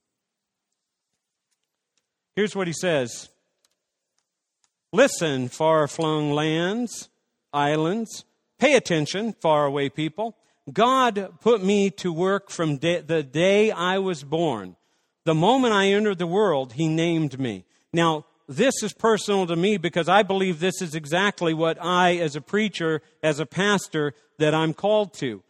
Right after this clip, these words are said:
I spent seventeen years in this, in, in wholesale industry in the pool business down in Florida. And somewhere along the way, God got a hold of me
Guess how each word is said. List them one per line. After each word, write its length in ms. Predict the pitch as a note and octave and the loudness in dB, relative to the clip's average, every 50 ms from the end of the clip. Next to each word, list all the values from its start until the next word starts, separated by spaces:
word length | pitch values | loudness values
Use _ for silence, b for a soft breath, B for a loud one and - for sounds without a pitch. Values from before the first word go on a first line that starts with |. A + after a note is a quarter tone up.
| _ _ _ - | _ _ _ -2
I 100 | C#3+ D3 | -2 -2
spent 280 | - - F#3+ F#3+ F#3+ - | -2 0 -2 -2 -2 0
seventeen 540 | - G3 G3 F3+ F#3 E3+ - G3 F#3 F3+ | 2 2 2 2 0 -2 0 0 0 2
years 280 | F#3 G3 G#3 G#3 F3+ - | 2 2 2 0 0 -2
in 180 | F3+ F3 E3+ E3+ | -2 -2 0 0
this, 260 | E3 E3 D#3 - - | -2 -2 -4 -8 -10
in, 340 | G3 - E3+ E3+ E3+ E3+ E3+ | -8 -6 -4 -2 -2 -4 -4
in 180 | E3+ E3 D#3+ | -4 -2 -2
wholesale 480 | D3 E3+ F#3 F3 - - G3 F3+ F3+ F#3 | 0 -2 -2 -4 -4 -4 -2 -2 0 0
industry 440 | G3 G3+ F3+ E3 - - - D#3 D3 | 0 -2 -2 -4 -8 -8 -6 -4 -4
in 80 | C#3 | -4
the 80 | C#3+ C3+ | -4 -4
pool 320 | _ - G3+ G3+ F3 C#3+ | _ -4 -4 -4 -4 -6
business 420 | B2 C3+ C3 B2 G#2+ A#2+ A#2+ A2+ - | -4 -6 -6 -6 -6 -8 -10 -10 -8
down 220 | - C3+ C3+ C3 | -6 -6 -6 -6
in 80 | B2 A#2+ | -6 -8
Florida. 440 | - D#3 D#3+ D3 C3 A2 G2+ F#2+ _ _ _ _ _ _ _ _ _ _ _ _ _ _ _ _ _ - | -8 -8 -6 -6 -6 -6 -8 -14 _ _ _ _ _ _ _ _ _ _ _ _ _ _ _ _ _ -8
And 120 | C#3+ C3 | -8 -6
somewhere 300 | - F#3 F#3+ G#3+ G#3+ G#3 | -2 0 0 2 2 2
along 240 | G3 F#3+ F#3+ F#3+ F#3+ | 2 2 2 2 2
the 60 | F3+ | 0
way, 180 | E3+ F3 F3 E3+ | 0 0 0 0
God 300 | D3+ E3+ F3 E3+ D#3+ D3+ | 2 2 0 0 0 0
got 180 | F3+ E3+ D#3 C#3+ | 0 0 2 0
a 60 | B2+ | -2
hold 280 | B2 E3 F#3+ F#3+ D#3+ | -2 -4 -4 -4 -4
of 60 | C#3+ C#3 | -4 -4
me 340 | C3+ A#2+ A#2+ B2 B2+ C3 | -4 -4 -4 -4 -6 -6